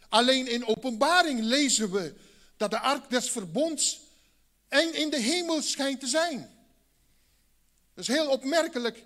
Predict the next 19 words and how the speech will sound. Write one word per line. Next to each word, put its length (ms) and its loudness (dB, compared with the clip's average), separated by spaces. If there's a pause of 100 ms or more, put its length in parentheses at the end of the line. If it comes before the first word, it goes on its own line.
dat 160 -2
we 100 -4
dat 200 -2
kunnen 220 -2
lezen 440 0
in 120 -2
Openbaring. 600 -2 (880)
Maar 140 4
wat 160 4
heel 500 4 (340)
bijzonder 580 2
is, 480 -4 (540)
is 340 0
dat 400 -6
David 480 -2
zei, 400 -4 (1000)
"Laten 320 4
we 100 2
terugbrengen. 680 -4